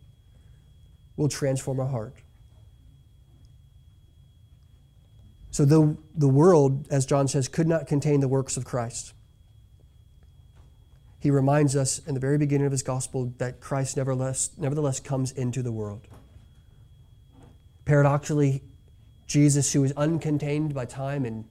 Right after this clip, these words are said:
space, allows himself to be contained by human nature.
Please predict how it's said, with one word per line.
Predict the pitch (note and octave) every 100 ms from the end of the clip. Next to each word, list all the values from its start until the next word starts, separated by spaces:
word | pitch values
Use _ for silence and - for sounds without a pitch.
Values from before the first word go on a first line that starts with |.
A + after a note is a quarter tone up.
| _ - - - -
space, | - C3 C#3 C#3 - - - - - - - - - - - - - - - - - - - -
allows | B2+ C3 D3+ D#3
himself | C#3+ C#3 C3 -
to | C#3
be | B2 - B2+
contained | A#2+ A#2+ A2+ C3 C3
by | C3
human | C3 C#3 C#3+
nature. | D#3 D3+ -